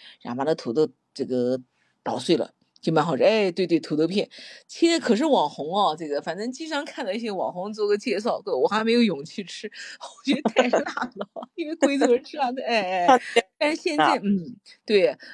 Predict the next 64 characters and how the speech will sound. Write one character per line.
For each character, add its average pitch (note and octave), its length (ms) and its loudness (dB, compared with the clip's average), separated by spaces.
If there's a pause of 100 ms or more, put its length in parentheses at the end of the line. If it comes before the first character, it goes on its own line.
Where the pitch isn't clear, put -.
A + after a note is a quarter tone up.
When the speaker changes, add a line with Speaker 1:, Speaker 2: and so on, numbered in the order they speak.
Speaker 1:
那 D4+ 160 4
我 F#3+ 60 4
们 E3 100 -4
再 A3+ 140 2
看， G#3 280 -4
如 A#3 160 -2
果 G#3+ 200 4
说 G#3+ 260 -6
这 E4 140 -10
样 B3+ 180 -4
的 F3+ 80 -6
土 D3+ 260 -12
豆， F3+ 160 -6
它 B3 180 -10
能 G#3 220 -8
深 B3 280 -4
加 C4 200 -8
工， B3 220 -6
就 B3+ 100 -6
跟 A#3 120 -4
那 A#3 80 -6
个 A#3+ 60 -6
辣 C4+ 180 -6
条 E3 200 -14
一 F3 60 -10
样， E3+ 140 -10
辣 D#4+ 120 -6
条 B3+ 160 -8
其 A3 220 -14
实 B3+ 80 -18
就 C4+ 140 -10
是 B3 260 -12 (380)
豆 C#4+ 160 -2
制 B3+ 120 -4
品， - 200 -8
是 E3 100 -4
吧？ C3+ 160 -2 (160)
辣 C#4 80 -6
条 C4 80 -2
就 C4 120 -4
是 B3 40 -2
豆 B3 160 -2
制 A3+ 60 0
品， A3+ 200 0 (340)
Speaker 2:
嗯， - 120 -2
是。 D#4+ 80 0
Speaker 1:
深 D#4 80 -2
加 D#4 160 2
工 D4 160 -4
以 E3 80 -2
后， E3 240 -2 (340)
它 D#4 200 -4
的 D4 80 0
这 C4 120 4
个， F3 340 4
这 - 200 -14
个， E3+ 160 -2
这 F#3+ 140 -6
个 D3 240 0
利 G#3 260 0
润 G3 240 2
率 G#3 140 -2
那 G3+ 100 -4
是 A#3 180 -2